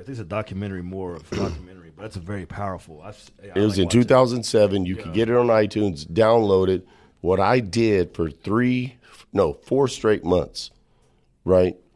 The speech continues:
Speaker 2: 'Cause I was in tax trouble. I was broke. I was in debt. And I started retraining my subconscious mind, right? So I went to sleep with that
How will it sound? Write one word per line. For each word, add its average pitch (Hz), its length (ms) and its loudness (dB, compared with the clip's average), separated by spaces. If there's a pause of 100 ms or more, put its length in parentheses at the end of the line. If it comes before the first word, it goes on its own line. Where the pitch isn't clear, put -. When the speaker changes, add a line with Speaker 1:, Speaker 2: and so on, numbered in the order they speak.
(160)
Speaker 2:
'Cause 92 260 -4
I 113 140 2
was 110 200 -4
in 76 120 -6
tax 120 380 -6
trouble. 113 580 -2
I 85 80 2
was 82 240 -2
broke. 92 760 0 (580)
I 92 280 0 (120)
was 85 520 -8 (200)
in 80 380 -8
debt. 120 500 -2 (600)
And 87 580 -2 (640)
I 101 140 -2
started 92 560 0 (680)
retraining 110 760 0
my 85 120 -4
subconscious 101 1000 -2
mind, 90 580 -2 (760)
right? 92 320 0
So - 280 -4
I 117 300 4
went 101 260 0
to 78 100 -6
sleep 135 480 -4
with 87 120 -2
that 85 340 0